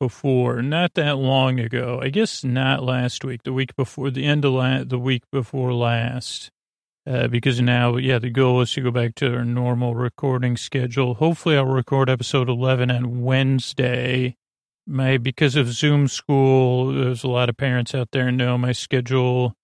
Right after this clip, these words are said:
is different and, uh, <laughs> like, uh, offers new opportunities for growth. Uh, so Wednesday has become a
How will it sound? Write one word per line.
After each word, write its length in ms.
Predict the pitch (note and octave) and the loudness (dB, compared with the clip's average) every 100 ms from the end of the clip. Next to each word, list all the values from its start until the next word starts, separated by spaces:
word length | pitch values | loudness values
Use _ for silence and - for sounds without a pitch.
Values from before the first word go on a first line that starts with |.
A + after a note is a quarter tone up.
| _ - | _ -6
is 300 | F3+ E3 - | -4 -4 0
different 580 | B2+ G#2+ C3 B2 A2+ | 0 2 0 0 -2
and, 560 | D3 A#2+ A#2 A#2+ A#2+ A#2 | -2 0 2 2 0 0
uh, 380 | B2+ B2 B2 A#2+ G2+ | -2 -2 0 -2 -2
<laughs> 220 | F#3 D3 D#3 | 0 -2 -2
like, 720 | C#3 D3 C3 C#3 A#2+ A2+ - | -6 -6 -4 0 0 0 -2
uh, 260 | B2+ A#2+ C3+ | -2 0 0
offers 400 | C#3+ C#3 D#3 B2+ | 2 2 0 0
new 180 | C#3 C3+ | 2 4
opportunities 720 | C3 C3+ - C#3+ C3 B2 B2 | 2 0 -2 0 0 0 -2
for 220 | - C3+ | -2 -2
growth. 640 | A#2+ A#2+ B2+ A#2 A#2+ - B2 | 0 0 2 2 -2 -6 -6
Uh, 340 | A#2 A#2+ A#2+ | -4 -2 -4
so 220 | - C#3 | -2 -2
Wednesday 960 | A#2+ C3 C#3 C#3 - C3 B2+ B2 B2 A#2+ _ _ _ _ | 0 2 2 2 2 2 4 4 2 0 _ _ _ _
has 140 | C3+ A#2+ | -4 -2
become 240 | B2+ C#3+ | 2 2
a 140 | B2 | 2